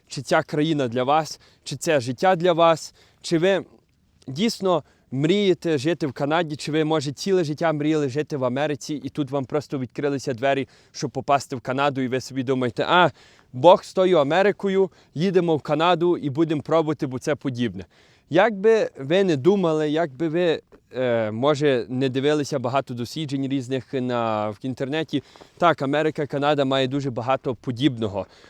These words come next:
але Америка і Канада є дві різні країни з дуже різними, е, різним менталітетом на багато різних речей.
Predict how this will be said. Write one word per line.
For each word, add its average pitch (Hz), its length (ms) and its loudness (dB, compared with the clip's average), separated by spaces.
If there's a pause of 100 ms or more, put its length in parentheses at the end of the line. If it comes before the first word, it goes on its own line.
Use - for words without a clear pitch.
(160)
але 117 520 4 (340)
Америка 147 500 0
і 131 80 0
Канада 135 400 0
є 123 140 2
дві 127 220 2
різні 127 300 0
країни 127 640 -4
з 113 340 -2
дуже 139 440 -2 (200)
різними, 127 640 -2 (360)
е, 120 100 2
різним 131 360 2
менталітетом 123 760 0
на 113 100 -2
багато 117 440 -4
різних 117 380 -8
речей. 110 380 -6